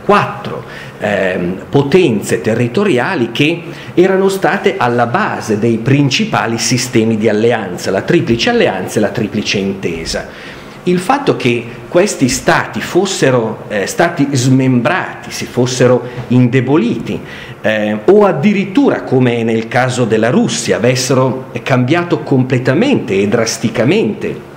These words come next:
eh, sistema di governo. In Russia, a partire dal millenovecentodiciassette,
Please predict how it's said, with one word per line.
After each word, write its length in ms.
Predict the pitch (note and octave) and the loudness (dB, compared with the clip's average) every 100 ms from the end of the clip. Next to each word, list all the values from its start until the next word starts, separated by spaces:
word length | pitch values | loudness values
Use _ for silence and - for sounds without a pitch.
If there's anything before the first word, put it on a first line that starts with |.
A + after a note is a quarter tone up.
| - | -12
eh, 220 | F2 E2+ | -6 -4
sistema 720 | C#2+ - G#2+ - B2+ B2 A#2+ A2+ - - - | -4 -4 -4 0 0 2 0 -4 -8 -12 -4
di 140 | A2+ | -2
governo. 560 | G#2+ A#2+ F3 A#2+ G#2 F2 - - - | 2 4 4 2 -2 -8 -12 -14 -6
In 280 | G#2 A2 B2+ | 0 2 4
Russia, 420 | F3+ C3+ - F#3 | 2 0 2 2
a 20 | |
partire 480 | - - - C3 G#2+ | 2 -4 0 2 2
dal 220 | G#2 G#2 | 0 2
millenovecentodiciassette, 1800 | A2+ C#3+ A2+ G#2 G2+ G#2 - B2 G#2 G#2 B2+ - A#3+ - F2+ - D3 C#3+ | 2 4 2 2 0 0 2 0 0 0 0 0 -2 0 -2 0 0 0